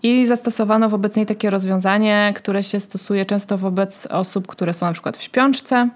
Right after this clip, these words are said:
i, e, zostawiają po sobie jakiś majątek, a jakby nadal żyją, ale nie mogą podjąć żadnej decyzji, bo nie ma z nimi kontaktu i się wtedy wyznacza takiego opiekuna, który po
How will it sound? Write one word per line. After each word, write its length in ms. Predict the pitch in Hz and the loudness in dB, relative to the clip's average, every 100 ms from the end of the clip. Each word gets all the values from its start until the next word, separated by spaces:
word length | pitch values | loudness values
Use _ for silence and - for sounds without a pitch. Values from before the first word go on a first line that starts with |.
| - _ _ - - - - - _ | -8 _ _ -20 -20 -20 -20 -20 _
i, 540 | 202 190 190 190 190 185 | 0 2 4 2 2 0
e, 320 | - 180 180 170 | 0 0 0 -2
zostawiają 640 | 180 180 190 180 185 180 | -4 -2 -2 2 2 2
po 120 | 175 | 0
sobie 220 | 175 180 180 | -4 -2 -2
jakiś 260 | 175 175 | -4 -2
majątek, 680 | 180 180 180 196 185 175 180 | 0 2 2 2 0 0 0
a 120 | 170 160 | 0 2
jakby 280 | 180 165 | 0 2
nadal 320 | 175 190 175 170 | 2 4 2 2
żyją, 400 | 180 208 190 180 | 2 4 4 2
ale 200 | 180 180 | 2 2
nie 100 | 175 | 0
mogą 260 | 175 180 | 0 -2
podjąć 340 | 175 185 185 170 | -2 0 0 0
żadnej 280 | 175 170 | 0 0
decyzji, 420 | 160 175 - 170 165 | -2 -4 -4 -4 -2
bo 100 | 170 | 0
nie 100 | 170 | 0
ma 120 | 165 | -2
z 80 | 165 | -2
nimi 180 | 165 | -2
kontaktu 480 | 160 156 220 254 - | -2 -2 0 0 0
i 40 | 208 | -2
się 80 | |
wtedy 220 | 190 196 196 | -2 -2 -2
wyznacza 380 | 175 185 196 | 0 0 0
takiego 260 | 190 190 175 | -4 -2 -2
opiekuna, 520 | 170 170 - 220 214 | -2 -6 0 2 2
który 320 | 208 196 190 | 0 -2 0
po 140 | 185 | 0